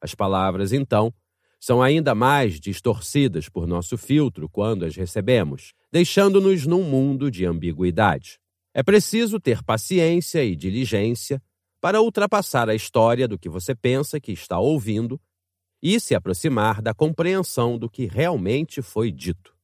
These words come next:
Uma prática útil ao receber um feedback é repetir a informação.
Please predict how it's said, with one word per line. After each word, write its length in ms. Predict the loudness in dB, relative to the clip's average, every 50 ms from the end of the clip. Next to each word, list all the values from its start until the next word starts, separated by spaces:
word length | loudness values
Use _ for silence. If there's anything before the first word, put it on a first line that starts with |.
| _ _ _
Uma 200 | -4 0 0 0
prática 540 | 2 2 2 4 2 2 0 -2 -2 -2 0
útil 420 | 4 4 4 4 2 -2 -4 -2 0
ao 120 | 0 0
receber 560 | 0 -2 -2 -2 -4 -2 0 2 2 2 0
um 100 | -2 -6
feedback 800 | -8 -8 -8 -6 -2 -2 0 2 2 2 2 0 -2 -6 -10 -12 -12 _ _ _ _ _ _ _ _
é 100 | 0 4
repetir 520 | 6 6 6 6 2 0 0 0 0 0
a 80 | 2 0
informação. 680 | 0 0 2 2 2 2 0 -2 -2 -4 -6 -6 -6